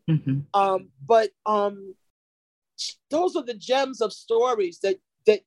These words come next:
Speaker 2: I found in putting together this book. These little stories that they, they kinda knit,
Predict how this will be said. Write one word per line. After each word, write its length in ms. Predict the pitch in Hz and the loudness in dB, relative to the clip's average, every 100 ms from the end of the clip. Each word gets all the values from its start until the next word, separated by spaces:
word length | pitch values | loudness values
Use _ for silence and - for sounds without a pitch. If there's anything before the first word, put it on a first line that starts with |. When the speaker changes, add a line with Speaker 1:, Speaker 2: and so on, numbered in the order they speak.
| - | 0
Speaker 2:
I 120 | 196 | 0
found 560 | 190 208 220 214 180 165 | 2 -2 0 0 -2 -4
in 100 | 185 | -2
putting 260 | - 208 196 | 4 4 2
together 380 | 185 185 175 165 | 2 2 2 0
this 220 | 165 - | -2 0
book. 340 | - 247 - - - - _ | 2 2 2 -8 -20 -20 _
These 260 | 226 202 | -4 -2
little 220 | 233 277 269 | 0 0 0
stories 760 | - - 247 240 208 165 - | -6 -2 0 2 0 -2 -6
that 200 | 190 180 - | -2 -2 -2
they, 100 | 190 - - | -6 -4 -4
they 100 | 190 | -4
kinda 400 | - 226 226 185 | 0 0 2 0
knit, 320 | 185 220 | 0 0